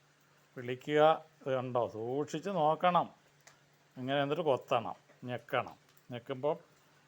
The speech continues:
നമ്പർ എടുക്കും. പഴയ പുതിയ ഫോണൊന്നും അല്ലടി, പുതിയ ടച്ച് ഫോണൊന്നും അല്ല ഇത്, ഇത് ഞെക്ക് ഫോണാ.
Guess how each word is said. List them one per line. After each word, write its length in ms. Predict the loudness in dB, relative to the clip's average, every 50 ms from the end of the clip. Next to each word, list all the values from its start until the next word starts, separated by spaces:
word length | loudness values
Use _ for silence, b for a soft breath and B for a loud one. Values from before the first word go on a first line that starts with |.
| _ _ -12
നമ്പർ 180 | -10 -6 -6 -6 -6
എടുക്കും. 260 | -6 -8 -12 -14 -14 -12 -10
പഴയ 300 | -6 -4 -2 0 0 0 -2 -4 -8 -18 _ _ _ _ _ _ _ _ _ _ _ _ _
പുതിയ 220 | -10 -6 -4 -2 -2 0
ഫോണൊന്നും 400 | 0 0 0 0 0 -2 -2 -2 -4
അല്ലടി, 300 | -2 -2 -4 -4 -4 -6 -8 -10 _ _ -18
പുതിയ 200 | -12 -6 -4 -4 -2 -2 -2
ടച്ച് 280 | -4 -4 -4 -6 -4 0 2
ഫോണൊന്നും 400 | 4 4 4 2 0 0 0 -2
അല്ല 120 | -2 -4 -6 -8
ഇത്, 100 | -10 -10 -14 -16 -16
ഇത് 100 | -14 -12 -10 -8
ഞെക്ക് 260 | -10 -10 -10 -10 -6 0
ഫോണാ. 280 | 2 2 2 0 -2